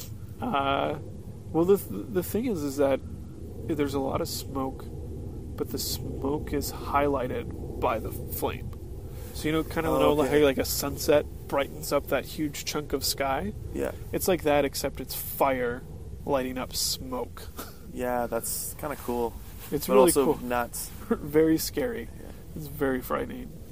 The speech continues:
Speaker 1: There was a, if you ever get a chance, you should go to the Royal B C Museum in Victoria,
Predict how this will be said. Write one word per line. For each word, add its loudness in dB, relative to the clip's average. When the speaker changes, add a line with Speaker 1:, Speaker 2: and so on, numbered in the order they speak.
Speaker 1:
There 4
was 0
a, 0
if -4
you 4
ever 4
get 4
a 2
chance, -2
you -10
should -6
go 0
to 4
the 0
Royal 2
B -2
C -4
Museum -6
in -6
Victoria, -2